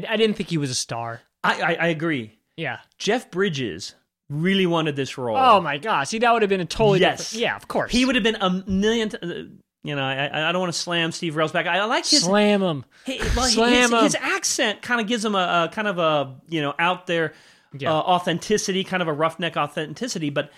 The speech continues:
Speaker 2: no, he, he, he doesn't seem
Speaker 1: No.
Speaker 2: to even know what's going
Speaker 1: This
Speaker 2: on.
Speaker 1: movie's made for Jeff Bridges at that
Speaker 2: It
Speaker 1: time.
Speaker 2: would have been fanta-, it would have been so much better.
Speaker 1: And we're
Speaker 2: Martin
Speaker 1: talking,
Speaker 2: Sheen,
Speaker 1: we're
Speaker 2: Martin
Speaker 1: talking
Speaker 2: Sheen also wanted to, uh, do that, and it would have been
Speaker 1: No.
Speaker 2: much worse with Martin Sheen.
Speaker 1: Yeah, no, too serious.
Speaker 2: But Jeff Bridges would have knocked this
Speaker 1: He would have,
Speaker 2: out of the
Speaker 1: he would have killed it.
Speaker 2: park.
Speaker 1: And we're talking, like,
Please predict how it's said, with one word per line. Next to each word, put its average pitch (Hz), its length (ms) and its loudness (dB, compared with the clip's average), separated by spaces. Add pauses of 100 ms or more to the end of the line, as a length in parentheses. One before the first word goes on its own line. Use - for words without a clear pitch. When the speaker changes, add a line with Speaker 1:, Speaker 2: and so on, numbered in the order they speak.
(240)
Speaker 2:
no, 175 180 0
he, 185 120 -4
he, - 160 -16
he 220 160 -10
doesn't 269 280 0
seem 240 140 -2
Speaker 1:
No. 190 40 -4
Speaker 2:
to 226 60 -4
even 214 240 -2
know 208 100 2
what's 196 260 -4
going 151 300 -2
Speaker 1:
This - 160 4
Speaker 2:
on. 269 60 4
Speaker 1:
movie's 247 280 2
made 202 600 4
for 156 120 0
Jeff 135 280 -2
Bridges 139 300 0
at 131 120 0
that 123 140 -4
Speaker 2:
It 214 100 6
Speaker 1:
time. 208 100 2
Speaker 2:
would 196 200 0
have 202 160 -2
been 202 160 -4
fanta-, 190 380 -6
it 226 80 -4
would 202 100 0
have 190 60 -4
been 190 60 -4
so 233 200 -4
much 220 160 -4
better. 190 200 0 (520)
Speaker 1:
And 156 100 -2
we're 196 120 4
Speaker 2:
Martin 311 140 4
Speaker 1:
talking, 302 260 8
Speaker 2:
Sheen, 403 180 2
Speaker 1:
we're 240 80 6
Speaker 2:
Martin 302 120 6
Speaker 1:
talking 302 140 4
Speaker 2:
Sheen - 260 -4
also 185 380 -2
wanted 139 320 -4
to, 135 280 -4
uh, 127 80 -2
do 127 180 -8
that, 131 180 -2
and 143 100 -4
it 185 40 0
would 196 60 2
have 175 40 -4
been 180 140 0
Speaker 1:
No. 147 80 2
Speaker 2:
much 131 100 0
worse 185 400 2
with 139 140 -6
Martin 135 240 -2
Sheen. 160 200 -2
Speaker 1:
Yeah, 165 220 4
no, 147 180 0
too 170 200 -4
serious. 151 240 0
Speaker 2:
But 175 200 0
Jeff 277 360 -2
Bridges 240 400 -4
would 233 180 -8
have 226 160 -10
knocked 240 320 -6
this 240 140 -2
Speaker 1:
He - 20 2
would 240 80 2
have, 202 120 4
Speaker 2:
out 196 80 4
of 202 40 -4
the 214 80 0
Speaker 1:
he 220 60 2
would 214 100 6
have 190 100 4
killed 233 300 4
it. 170 40 -2
Speaker 2:
park. 156 40 -4
Speaker 1:
And 185 140 -2
we're 240 80 2
talking, 277 340 -2
like, 196 300 -4